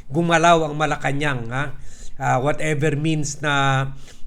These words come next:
ah, gagamitin nila para to pressure, to, to, ah, ah, pakiusapan o anuman dito sa mga senador. Otherwise, ah, ah, kung hindi, wala pa sila, wala rin sila magawa.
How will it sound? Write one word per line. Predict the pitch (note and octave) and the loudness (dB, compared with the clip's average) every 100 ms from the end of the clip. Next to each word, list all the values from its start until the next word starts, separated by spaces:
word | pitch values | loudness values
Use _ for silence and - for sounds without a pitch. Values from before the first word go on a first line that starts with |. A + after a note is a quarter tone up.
| D#3 | -2
ah, | C#3+ C#3+ C3+ | 0 0 0
gagamitin | D3+ C3+ D3+ D3+ C#3 D3+ D3 | 0 0 0 -2 -2 -2 -2
nila | D#3+ D3 | 0 0
para | C#3 C#3 C#3 C#3 | -2 -2 0 -2
to | C#3 C3+ C3 | -2 -2 -2
pressure, | D3 E3 E3 F3 F#3 F#3 - | 0 0 0 -2 -2 -2 -4
to, | C#3 C3+ C3+ C#3 - - - - - | -4 -2 -4 -6 -8 -8 -8 -8 -6
to, | D3 D3 D3 | -2 2 4
ah, | C#3 C3 B2+ B2 B2 - - - - - C3+ | 4 4 4 2 0 -4 -6 -6 -6 -6 -4
ah, | C3 C3+ | -2 -2
pakiusapan | C3+ C3+ D3 D3 D#3 E3 E3+ F3+ F3+ | -4 -2 0 0 2 2 4 4 4
o | C#3 C3 | 0 -2
anuman | C#3+ E3 E3 D3+ C#3 | 0 0 0 0 -2
dito | D3 D3 | -2 0
sa | D3+ | -2
mga | C#3+ | -2
senador. | C#3 C#3 B2+ B2 C#3 A#2 | -4 -2 -4 -4 -4 -4
Otherwise, | D3+ E3 F#3+ G3 G3 F#3+ - | -4 -2 0 2 2 0 0
ah, | E3+ E3 - - - - - - | 0 0 -4 -6 -6 -6 -8 -4
ah, | D3 E3 E3 D#3+ | 0 2 2 2
kung | E3+ F3 D#3 | 0 0 0
hindi, | F3+ F3+ G3+ | 0 2 2
wala | F3 F3+ G3 | 4 4 4
pa | - - | 2 -2
sila, | F#3 F3 F3+ | 0 2 2
wala | E3 D#3+ F3 F#3 F#3 | 0 0 2 4 4
rin | F3+ E3+ - | 0 -6 -10
sila | - F3+ F3+ | -6 0 2
magawa. | E3+ D#3+ F3+ G3 - | 2 0 2 2 2